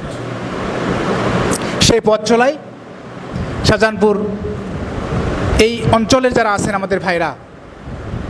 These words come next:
কাহালু, নন্দীগ্রাম, সহজার প্রেস ক্লাবের সাংবাদিকরা আছেন, আপনাদের সকলের কাছ থেকে আমি সেই সহযোগিতা পাই, চাই যে সহযোগিতার মাধ্যমে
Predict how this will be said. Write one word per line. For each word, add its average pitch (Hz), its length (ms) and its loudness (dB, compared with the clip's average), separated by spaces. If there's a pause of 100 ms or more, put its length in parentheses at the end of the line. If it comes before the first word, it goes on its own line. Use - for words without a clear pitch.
(520)
কাহালু, 226 540 2 (280)
নন্দীগ্রাম, 214 640 4 (600)
সহজার 220 420 2
প্রেস 214 220 -2
ক্লাবের 202 180 2
সাংবাদিকরা 196 500 0
আছেন, 220 320 -2 (1120)
আপনাদের 208 360 4
সকলের 240 460 0 (240)
কাছ 180 140 -4
থেকে 170 320 -2 (680)
আমি 190 160 4
সেই 233 180 4
সহযোগিতা 202 500 2
পাই, 233 280 0 (140)
চাই 233 240 0 (500)
যে 196 100 6
সহযোগিতার 226 540 2
মাধ্যমে 185 440 -4